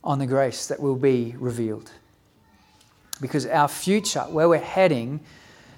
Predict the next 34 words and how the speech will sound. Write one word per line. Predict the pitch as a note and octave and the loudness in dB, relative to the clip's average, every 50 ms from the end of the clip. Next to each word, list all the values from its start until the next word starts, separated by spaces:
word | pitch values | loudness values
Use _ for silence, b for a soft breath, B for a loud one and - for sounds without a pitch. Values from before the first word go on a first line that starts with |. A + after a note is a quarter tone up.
| b b | b b
determines | - C3 - - D#3+ D#3+ D#3+ E3 D#3+ D#3 D3+ | -10 -10 -6 -2 0 0 2 2 2 0 -2
our | - - D3+ D3+ | 0 0 0 0
present. | D#3 - - C#3+ B2 A2+ A2+ A2+ | 0 0 -2 -2 -2 -2 -8 -10
It | A#2 A#2 - | -12 -8 -6
changes | - - - E3 D#3 D#3 D#3 D3 C#3+ C3+ D3 | -6 -4 -2 -2 0 0 0 0 -2 -2 -2
absolutely | C#3+ D3 D#3+ D3 - - - E3 D#3+ F3 F3+ D#3 D3+ D#3+ - | 0 0 -2 -2 -2 -4 -2 0 0 0 0 0 0 2 2
everything | D#3 D#3+ D3 D#3 D3 D3 - C3+ B2 B2+ | 2 2 2 0 -2 -2 -6 -8 -8 -8
of | B2 | -8
how | C3 C#3 C3+ C3 B2+ | -4 -2 -2 -2 0
we | B2 B2 | -2 -4
live | B2 A#2+ A#2 A#2 C3 | -4 -4 -6 -8 -8
now. | B2 A#2 A#2+ | -8 -4 -2
That's | C#3+ D#3+ D#3+ - | -2 -2 -2 -4
the | F3+ D3+ | -8 -2
first | - E3 D#3 D3 C#3+ - - - B B B B B | 2 4 4 4 2 0 -6 -10 B B B B B
foundational | B - E3 D#3 D#3 D3 C#3+ C#3+ C#3 - D3+ C3+ B2+ | B 2 4 4 6 6 4 4 2 0 -4 -4 -2
reason. | B2 B2+ A#2+ A#2 A#2 A#2 | 0 0 -2 -2 -4 -6
The, | A#2+ B2+ C3 B B B | -6 -8 -8 B B B
the | - D#3+ | -2 0
second | - - G#3 F#3+ - G3 F3 | 4 4 4 4 4 2 2
is | D#3+ D3 C#3 C3+ | 2 0 2 0
this, | C3 B2+ B2+ - - - B B B B B B B | 0 0 0 -4 -8 -10 B B B B B B B
your | D#3 E3+ F3 | 6 8 8
identity | F3 E3+ E3+ C#3+ - F3 F3+ F#3 F3+ D3+ C3+ B2+ C3 D3 D#3+ D#3+ - - _ _ _ _ _ | 8 8 6 4 2 2 2 2 2 2 2 2 0 0 -2 -4 -10 -20 _ _ _ _ _
as | - D3+ D3 | -2 0 0
a | D3+ D3 | 0 -4
child | - - D#3+ D3 C#3+ C#3 C3 | -2 0 2 4 4 4 2
of | C3 B2 | 0 0
God. | A#2+ C3 A#2+ A2+ A#2 | 0 2 2 2 0
Verse | B2+ C#3 C#3 C3+ | 2 0 0 0
fourteen. | - - - C#3 C3+ C3+ - C3 A#2+ A#2 A2+ - - _ _ _ b b b b b b b b b | 0 -4 -2 -2 -2 -4 -4 -6 -6 -6 -8 -12 -18 _ _ _ b b b b b b b b b
"As | - F3 F3 | 4 6 8
obedient | F3+ F#3+ F#3 D3+ G3+ G#3 A3+ A#3+ A#3+ A#3 A#3 A#3 | 10 8 10 10 10 10 10 10 8 4 4 2
children, | - - - G#3+ G#3+ G#3+ E3+ D3+ C3+ B2+ B2+ D3+ F3+ G3+ - | 0 4 8 8 8 8 8 4 2 2 0 -2 -4 -6 -10